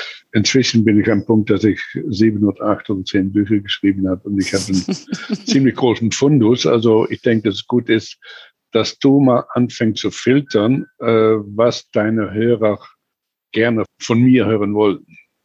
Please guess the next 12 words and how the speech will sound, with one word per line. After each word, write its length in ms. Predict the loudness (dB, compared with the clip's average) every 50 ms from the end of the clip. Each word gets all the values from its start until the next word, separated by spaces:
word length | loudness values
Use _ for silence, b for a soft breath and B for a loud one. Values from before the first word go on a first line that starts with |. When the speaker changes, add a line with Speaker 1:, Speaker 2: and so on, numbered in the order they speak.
| _ _ -10
Speaker 1:
Also 100 | -4 0
Speaker 2:
Ja. 240 | 0 0 0 -2 -6 _ _ _ _ _ -4
Speaker 1:
wo 140 | 0 0 0
fangen 320 | 0 0 0 2 2 4 2
wir 140 | 2 0
an? 380 | 0 0 2 2 2 2 0 -2 _ _ b b b b b b _ _ -6
Ist 180 | -6 -6 -4 -2
für 120 | -2 0
dich 160 | 0 0 2
wahrscheinlich 420 | 0 -2 0 0 0 0 0 0 2
leichter 600 | 2 4 4 2 0 -2 -4 -4 -4 -4 -4 -6
zu 480 | -10 -6 -4 -2 0 0 -2 -2 -4